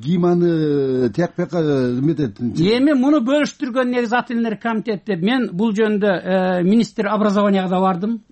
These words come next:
Speaker 2: Аларга барсак, биз коом чогулткан акчага тийишебиз жок деп койду. Андан кийин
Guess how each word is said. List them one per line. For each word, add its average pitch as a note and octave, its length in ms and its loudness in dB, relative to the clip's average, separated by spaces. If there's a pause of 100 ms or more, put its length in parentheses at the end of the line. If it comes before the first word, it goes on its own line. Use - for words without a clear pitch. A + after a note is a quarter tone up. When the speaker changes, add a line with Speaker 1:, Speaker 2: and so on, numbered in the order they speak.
Speaker 2:
Аларга G#3 340 0
барсак, G#3 400 -2
биз E3+ 220 -4
коом A#3 400 0
чогулткан G#3+ 300 -4
акчага G3 240 -8
тийишебиз F3 320 -2
жок E3 160 -2
деп D3 160 -4
койду. C#3+ 260 -10 (520)
Андан A#3+ 520 0
кийин D4 380 2